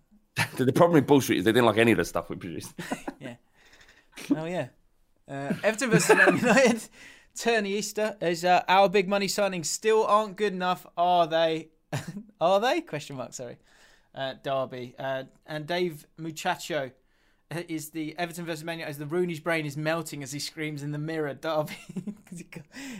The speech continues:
Speaker 2: he's got to pick a side, but he doesn't know which one to go for.
Speaker 1: Well, you'd
Speaker 2: I'd
Speaker 1: pick
Speaker 2: love
Speaker 1: Man
Speaker 2: to know,
Speaker 1: United.
Speaker 2: I'd love to get the
Speaker 1: He,
Speaker 2: honest
Speaker 1: he,
Speaker 2: answer on Rooney there. Does he choose Everton? Does he choose
Speaker 1: Man
Speaker 2: Man
Speaker 1: U-,
Speaker 2: United?
Speaker 1: no, of course he doesn't, Man United. He, he, he, cho-, he chooses Man United. He spent,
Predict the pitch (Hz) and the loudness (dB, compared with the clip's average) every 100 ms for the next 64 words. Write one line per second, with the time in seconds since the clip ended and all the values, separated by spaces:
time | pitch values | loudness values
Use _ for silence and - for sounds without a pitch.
0 | 147 147 - 156 - 151 151 147 139 143 | -12 -12 -8 -8 -8 -10 -10 -10 -10 -8
1 | 135 - - 131 135 131 127 - - 127 | -10 -14 -18 -16 -14 -12 -12 -14 -14 -16
2 | 123 - - 127 127 123 190 95 160 202 | -18 -20 -18 -14 -14 -2 2 2 2 2
3 | - 220 98 110 117 - 190 226 220 180 | 4 4 4 4 4 4 0 -4 -4 -2
4 | 151 156 139 302 180 - 143 131 127 117 | 0 0 4 4 4 -2 -6 -12 -12 -12
5 | 107 120 160 208 185 254 226 240 226 277 | -12 -10 -10 -10 -10 -10 -8 -8 -8 -12
6 | 262 220 208 220 330 339 208 208 269 262 | -12 -14 0 4 4 2 2 6 8 6
7 | - - 403 277 233 170 139 127 131 123 | 2 2 2 4 4 4 2 2 2 6
8 | 117 104 92 - - _ _ 190 - - | 6 6 0 -10 -20 _ _ 0 0 0
9 | - 220 - 254 226 233 - 269 208 214 | 2 0 4 6 6 6 6 4 4 4
10 | 240 240 262 262 - 117 127 180 - - | 4 6 6 4 2 2 0 0 -2 4
11 | 240 147 131 156 | 6 6 4 -2